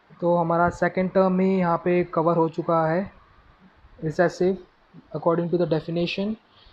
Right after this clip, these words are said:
the trait which gets suppressed। यहाँ पर देखिए जो ब्लू कलर है वो एक तरीके से suppress हो चुका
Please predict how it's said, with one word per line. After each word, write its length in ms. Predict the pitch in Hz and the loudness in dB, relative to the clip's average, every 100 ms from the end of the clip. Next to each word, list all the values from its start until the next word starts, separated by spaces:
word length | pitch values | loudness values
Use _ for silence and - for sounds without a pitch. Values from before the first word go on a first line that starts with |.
| _ 156 | _ -2
the 120 | 170 170 | -2 0
trait 260 | 175 196 180 | 0 0 0
which 180 | 175 - | -2 0
gets 300 | 170 175 - | 0 0 -2
suppressed। 560 | 147 - 147 135 - - - _ _ | -4 -2 -4 -4 -8 -14 -18 _ _
यहाँ 140 | 165 165 | -4 0
पर 120 | 180 | 0
देखिए 420 | 170 - 175 202 - - | 0 0 0 0 -4 -8
जो 160 | 156 170 | -2 -2
ब्लू 260 | 151 170 | 2 2
कलर 300 | 185 185 185 | 4 4 4
है 200 | 180 202 196 170 | 2 0 -2 -2
वो 100 | 170 | 0
एक 140 | 165 | 0
तरीके 300 | 175 170 170 | 0 0 -2
से 120 | 156 | -4
suppress 440 | 185 170 170 170 170 | -2 -2 0 0 0
हो 80 | 165 | -2
चुका 320 | 160 165 160 | -2 0 2